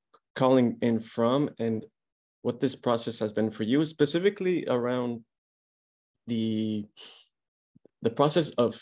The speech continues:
the kind of editorial process. You have been one of the key contributors, I think, in, in, uh,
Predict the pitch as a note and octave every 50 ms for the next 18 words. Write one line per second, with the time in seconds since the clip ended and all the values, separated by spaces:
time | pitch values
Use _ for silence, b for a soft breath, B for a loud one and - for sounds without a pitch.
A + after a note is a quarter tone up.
0 | - - A2+ A#2 A2+ C#3 C3 A#2+ G#2+ - - B2+ B2 C3+ C3+ - C3 B2 A#2+ A#2
1 | A#2 - G#2+ G#2 G#2 - G2+ G2+ G#2 - A#2 B2 C3 C3 C#3 C#3 C3+ C3 - A#2
2 | A#2 A2+ A2+ A2+ - - _ _ _ - A2+ A2+ A#2 A2+ A2+ A2+ A2+ A2 A2 A2
3 | - - - - C#3+ C#3 C#3 C3 A#2 A#2 - A#2+ G#2+ A2+ A2 G#2+ G#2+ G2 - -
4 | G#2 G#2+ - - G#2+ G#2+ G#2 - - - - G#2 G#2 G#2+ A2 G#2 G#2 B B B
5 | B B B B B B B B B B B B B - - A2 G#2+ G#2 G#2 G#2
6 | G#2 G#2 G2+ G#2 G#2 G2+ G2+ - _ _ - -